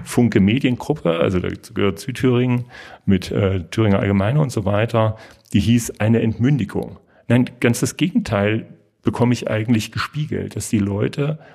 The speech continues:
Mut schöpfen und Selbstvertrauen und Selbstbewusstsein aus dem Buch. Also genau so, wie Sie es beschrieben haben, nämlich als Ermutigung zu einem ostdeutschen Selbstbewusstsein, eher so rum und nicht andersrum.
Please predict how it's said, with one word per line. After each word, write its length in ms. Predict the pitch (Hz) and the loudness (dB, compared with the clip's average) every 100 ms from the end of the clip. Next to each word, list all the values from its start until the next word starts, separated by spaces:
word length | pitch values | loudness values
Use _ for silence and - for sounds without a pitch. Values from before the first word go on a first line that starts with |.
| _ | _
Mut 280 | 113 151 226 | 4 4 4
schöpfen 460 | - 147 135 - - | 2 0 0 -6 -2
und 140 | 120 | 0
Selbstvertrauen 840 | 113 139 - 143 - 113 117 127 | 0 -2 -2 -6 -4 0 0 0
und 160 | 110 113 | 0 -2
Selbstbewusstsein 760 | 135 156 - 98 98 - 104 95 | -2 -4 -6 -4 -2 -2 -4 -4
aus 160 | 98 | -4
dem 120 | 95 | -2
Buch. 180 | 92 95 | -2 -2
Also 160 | - 101 | 0 0
genau 320 | 113 101 120 | 4 4 4
so, 220 | 110 120 | 4 2
wie 60 | 107 | 2
Sie 140 | 104 | 0
es 100 | 120 | 0
beschrieben 480 | - 107 113 147 156 | -2 -4 -2 -2 -2
haben, 240 | 113 127 113 | 0 -2 0
nämlich 340 | 117 120 - | 2 0 0
als 140 | 113 | -2
Ermutigung 640 | - 98 113 175 120 131 117 | 2 4 2 0 -4 -2 -2
zu 120 | - | -2
einem 200 | 113 107 | -2 -2
ostdeutschen 560 | - 110 120 120 123 123 | -2 -2 0 0 0 0
Selbstbewusstsein, 800 | 202 214 - 101 101 - 92 98 | 0 -4 -4 -2 -2 -4 -6 -2
eher 280 | 110 117 | 2 4
so 180 | 98 127 | 4 0
rum 300 | 151 90 - - - - - | 0 -2 -2 -12 -20 -20 -8
und 180 | - 107 | 2 4
nicht 200 | 120 - | 4 2
andersrum. 640 | 110 143 123 113 123 139 | 2 2 0 0 0 -2